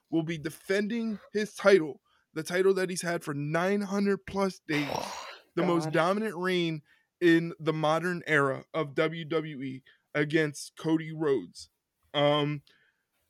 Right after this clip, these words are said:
Speaker 1: <sighs> and
Speaker 2: <laughs> Are we, we're, we're tugging at the Band-Aid a little bit, I think.
Speaker 1: <laughs> Uh, like, you know what sucks? I
Speaker 2: Yeah.
Speaker 1: love the Bloodline, and I've been a Bloodline fan since the, since the beginning. We all know that,
Speaker 2: Yeah.
Speaker 1: especially if you listen to the show.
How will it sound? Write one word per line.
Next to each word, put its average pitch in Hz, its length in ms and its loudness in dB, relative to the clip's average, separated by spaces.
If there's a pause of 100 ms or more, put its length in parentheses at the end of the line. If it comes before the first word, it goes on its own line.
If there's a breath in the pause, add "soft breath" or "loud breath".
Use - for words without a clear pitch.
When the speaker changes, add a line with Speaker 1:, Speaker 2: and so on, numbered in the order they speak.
(300)
Speaker 1:
<sighs> - 480 -4
and 160 400 0 (140)
Speaker 2:
<laughs> 214 180 2
Are 240 60 8
we, 190 200 6
we're, 165 220 6
we're 175 160 -2
tugging 185 300 4
at 208 100 -2
the - 80 2
Band-Aid 240 400 8
a 170 60 8
little 165 180 8
bit, 165 160 6
I 156 100 4
think. 214 380 2
Speaker 1:
<laughs> 359 340 0 (460)
Uh, - 300 -14 (400 soft breath)
like, 208 260 0
you 226 100 -6
know 262 140 2
what 277 140 -4
sucks? - 500 -2 (420 soft breath)
I 185 100 10
Speaker 2:
Yeah. 196 80 10
Speaker 1:
love 202 140 6
the 220 100 0
Bloodline, 214 520 0
and 165 120 -2
I've 160 200 0
been 185 200 4
a 165 120 -4
Bloodline 170 640 -4
fan 170 320 -6
since 160 320 -12
the, 147 260 -8
since 147 360 -12
the 151 260 -12
beginning. 156 520 -10
We 147 100 -2
all 156 160 -4
know 160 180 -2
that, 170 100 2
Speaker 2:
Yeah. 170 120 2
Speaker 1:
especially 151 400 -4
if 147 100 -8
you 151 100 -8
listen 156 260 -8
to 151 60 -10
the 156 80 -8
show. 185 280 -4